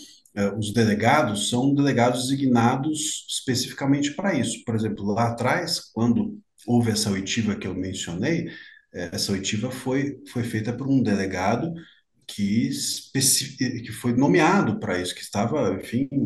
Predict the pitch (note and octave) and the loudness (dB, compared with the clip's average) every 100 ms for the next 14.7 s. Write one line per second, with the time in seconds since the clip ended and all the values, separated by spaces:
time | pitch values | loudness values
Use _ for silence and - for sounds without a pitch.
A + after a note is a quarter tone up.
0 | - - - B2 A#2+ - E3+ C3 C3+ D3 | -2 -6 -4 0 0 0 2 4 4 4
1 | E3+ E3+ E3+ - _ _ B2 A#2+ A#2+ - | 0 -2 -6 -16 _ _ -2 2 2 2
2 | B2 B2 B2+ - C3+ D3+ - F#2 F#2 F2+ | 0 2 0 -2 -4 -4 -4 -6 -6 -8
3 | G2+ G#2 - A2 G2 - G#2 A2 B2+ - | -4 -2 2 2 2 0 -4 -4 -6 -2
4 | C#3 D3 D3 E3+ D#3+ D3+ D#3 D3+ - E3 | -2 0 -2 -2 -2 -2 -4 -4 -6 -8
5 | F#3 - A2 G#2 - - - - - - | -8 -6 -4 -6 -8 -16 -14 -12 -12 -4
6 | A2+ D#3 E3 C#3+ C3+ B2+ B2 A#2+ A2+ B2 | 4 6 4 4 4 4 4 2 0 -2
7 | B2 A#2 B2 - B2+ - D#3 E3+ - C3+ | -6 -6 -2 0 0 2 6 6 6 2
8 | - A#2+ A2 G#2 G#2 - - G2 - A2 | 2 2 4 6 4 2 -4 -4 -2 0
9 | G#2 G2+ - - E3+ E3+ G#2 - - - | 0 -2 -4 0 2 2 0 -4 -8 -20
10 | _ A2 G#2 A2+ G#2 G#2 C3+ D#3+ - - | _ 0 2 4 4 6 6 6 0 -8
11 | - _ _ _ - C3+ C#3 A2+ C#3 D#3 | -20 _ _ _ 2 6 6 6 6 6
12 | D#3 D3 D3 B2+ A#2+ A#2 A2+ G#2 G2+ G#2 | 6 4 2 4 4 4 4 2 -2 0
13 | A2+ A#2+ C3 A#2+ F3 F3 D3 A#2+ A2 G2+ | 2 6 8 10 8 8 8 8 10 8
14 | G2+ G2 F#2+ F2+ F2 - | 4 -2 -6 -8 -10 -14